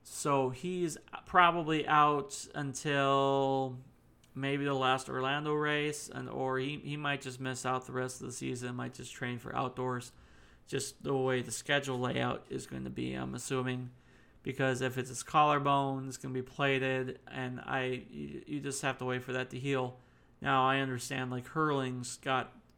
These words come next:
ready to go in, like, three weeks, but there's really no point to rush yourself back.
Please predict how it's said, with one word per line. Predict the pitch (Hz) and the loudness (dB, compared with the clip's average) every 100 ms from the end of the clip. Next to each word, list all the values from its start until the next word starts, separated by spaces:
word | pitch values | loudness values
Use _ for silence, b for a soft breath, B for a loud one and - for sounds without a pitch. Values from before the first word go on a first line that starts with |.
| - | -4
ready | 139 131 127 | 0 0 0
to | 123 | 0
go | 123 123 123 120 | 0 0 -2 -2
in, | |
like, | 120 131 | -4 -8
three | - 131 127 | -6 -4 0
weeks, | 127 131 127 - - | 2 2 -2 -12 -6
but | 127 120 - b b b b b b | -4 -4 -10 b b b b b b
there's | 147 135 127 | 0 2 2
really | 147 147 135 | -2 0 0
no | 127 | -2
point | 127 135 123 123 | -2 -2 -2 -2
to | 123 | -2
rush | 123 123 - | -2 -2 -4
yourself | 120 127 120 - | -4 -4 -4 -2
back. | 123 123 120 - | -2 0 -4 -10